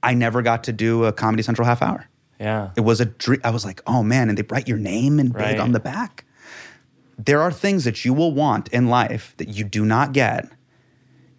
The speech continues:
Speaker 1: And it, the, the losses become bigger.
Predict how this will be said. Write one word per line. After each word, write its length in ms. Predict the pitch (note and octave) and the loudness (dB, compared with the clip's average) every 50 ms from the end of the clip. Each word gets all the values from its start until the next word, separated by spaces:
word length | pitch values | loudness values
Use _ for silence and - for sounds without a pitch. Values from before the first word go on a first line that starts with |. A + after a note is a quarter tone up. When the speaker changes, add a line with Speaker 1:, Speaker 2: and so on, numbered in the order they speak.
| _ _ - | _ _ 2
Speaker 1:
And 140 | B2+ B2 C3+ | 4 6 6
it, 180 | C#3 - - - _ _ _ - A#2+ A2 - - | 4 2 -2 -10 _ _ _ -8 -8 -8 -6 -4
the, 260 | A#2 C3 C3 B2+ - - | 0 0 0 0 -2 -6
the 260 | F#2+ G#2 G2+ B2 B2 | -12 -6 -2 0 2
losses 680 | A#2 A2 G#2 G#2+ G#2 A2 B2 - - - F3 D3+ B2+ A2 | 2 2 2 2 2 2 2 -2 -2 -2 0 0 0 0
become 420 | G#2 B2 A#2+ - - B2 B2 A2 | -2 -4 -4 0 2 4 4 4
bigger. 560 | G2 - - F3 F#3 D3 - - B2 - - | 2 0 -2 -2 0 0 0 -2 -4 -6 -12